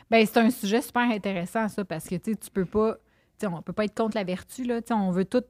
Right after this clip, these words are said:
on a tout le cœur sur la main, je pense, ou, tu sais, on, on veut tout bien faire, puis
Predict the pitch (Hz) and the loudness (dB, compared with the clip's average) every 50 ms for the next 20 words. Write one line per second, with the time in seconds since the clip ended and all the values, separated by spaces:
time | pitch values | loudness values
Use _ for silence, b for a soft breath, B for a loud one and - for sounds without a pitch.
0 | - - 202 196 196 196 196 - 277 269 - 240 208 190 - - 202 202 214 214 | -2 0 2 4 4 4 4 2 0 -2 2 2 2 2 4 4 4 4 4 2
1 | - - 196 190 175 175 175 180 202 240 240 - - 233 233 247 247 - 220 196 | -2 -2 0 2 2 2 2 0 0 0 -2 0 -2 2 2 2 2 2 0 0
2 | 190 190 180 175 180 - 240 233 214 175 175 175 170 190 185 165 190 208 190 - | 0 0 0 -2 0 0 2 2 2 0 0 -2 0 0 2 4 4 2 4 2
3 | 262 254 - _ _ - - 202 170 185 208 208 202 190 202 - - 196 202 214 | 0 0 0 _ _ -10 -8 -4 0 2 4 4 4 4 2 2 0 0 2 2
4 | 220 226 233 233 - _ - 196 185 175 170 | 0 0 -2 -4 -6 _ -4 -2 -2 -2 -2